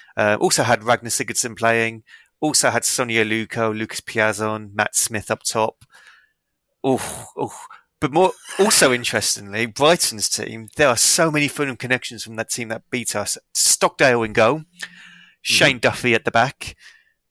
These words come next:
Speaker 2: Legend.
Speaker 1: Ollie Norwood, midfield, Anthony Knockaert, <laughs>
Speaker 2: Oh, God.
Speaker 1: Tony Knockers on the wing,
Speaker 2: Oh.
Speaker 1: uh, and Steve Sidwell on the bench.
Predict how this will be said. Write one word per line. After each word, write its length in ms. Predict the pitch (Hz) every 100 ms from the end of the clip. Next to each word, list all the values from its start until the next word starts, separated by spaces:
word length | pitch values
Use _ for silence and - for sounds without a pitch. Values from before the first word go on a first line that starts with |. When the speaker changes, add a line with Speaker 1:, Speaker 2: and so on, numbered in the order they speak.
| _ _ _ _ _ _ _ _ _ _ _ _
Speaker 2:
Legend. 240 | 113 107 127
Speaker 1:
Ollie 180 | 139 135
Norwood, 600 | 123 120 120 139 - - -
midfield, 600 | 120 - 127 127 127 - - - _ _ - - _ _ _ _
Anthony 440 | 160 165 - 170 165
Knockaert, 420 | 151 - 127 123
<laughs> 540 | - - - - - - - - - _
Speaker 2:
Oh, 280 | - 123 123
God. 80 | -
Speaker 1:
Tony 320 | - 160 135
Knockers 320 | 131 127 139 131
on 60 |
the 100 | 127
wing, 300 | 113 120 147 - - - - - - _ _
Speaker 2:
Oh. 180 | 113 107
Speaker 1:
uh, 340 | 139 135 131
and 140 | 143 143
Steve 380 | - - 170 -
Sidwell 400 | - 180 120 117
on 60 |
the 40 | 123
bench. 400 | 147 117 -